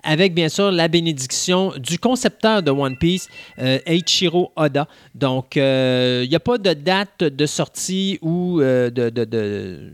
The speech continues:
de chaîne technique, là. On sait que c'est Netflix qui va s'occuper de la, la, la, la conception du projet, mais, euh, on sait pas, euh,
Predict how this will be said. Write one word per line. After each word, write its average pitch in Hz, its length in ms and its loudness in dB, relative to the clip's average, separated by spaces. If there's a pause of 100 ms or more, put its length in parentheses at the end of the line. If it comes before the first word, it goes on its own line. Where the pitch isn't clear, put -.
(140)
de 131 140 0
chaîne 196 500 2
technique, 185 460 0
là. 160 160 4
On 151 80 0
sait 220 180 0
que 202 140 2
c'est 185 180 -2
Netflix 170 460 0
qui 175 80 -4
va 147 140 2
s'occuper 160 340 0
de 147 60 -2
la, 135 180 2
la, 131 240 -2
la, 123 240 -4
la 123 160 -6
conception 143 540 -2
du 131 120 -6
projet, 135 360 0
mais, 156 180 2 (340)
euh, 120 300 0
on 135 80 -2
sait 131 160 0
pas, 151 160 2
euh, 147 380 4